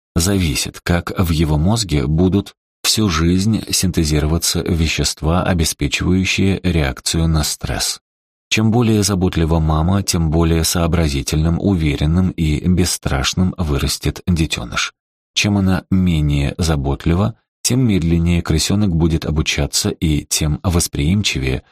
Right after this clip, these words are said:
он будет к стрессам. Что тоже немаловажно, от того, как старательно ухаживала мама-крыса за дочерьми – зависит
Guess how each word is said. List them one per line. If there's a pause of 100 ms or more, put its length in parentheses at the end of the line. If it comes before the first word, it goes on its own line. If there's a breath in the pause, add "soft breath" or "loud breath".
(160 soft breath)
он
будет
к
стрессам. (600)
Что
тоже
немаловажно,
от
того,
как
старательно
ухаживала
мама-крыса
за
дочерьми – (280 soft breath)
зависит